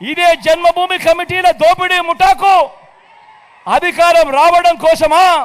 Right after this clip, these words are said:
జగన్ను ఓడించాలి? వీరందరూ కలిసి రాష్ట్రాన్ని, ప్రజలను దోచుకోవడం కోసమా,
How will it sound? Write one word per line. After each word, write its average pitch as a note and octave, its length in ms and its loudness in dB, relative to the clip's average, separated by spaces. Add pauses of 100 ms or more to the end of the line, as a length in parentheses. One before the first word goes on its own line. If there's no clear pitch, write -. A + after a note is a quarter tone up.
(640)
జగన్ను D4+ 540 -2 (140)
ఓడించాలి? E4+ 640 0 (1200)
వీరందరూ D#4+ 680 0 (140)
కలిసి F4 260 -2 (120)
రాష్ట్రాన్ని, F4+ 580 0 (1000)
ప్రజలను F4+ 520 0 (960)
దోచుకోవడం E4+ 720 0 (100)
కోసమా, D4+ 380 2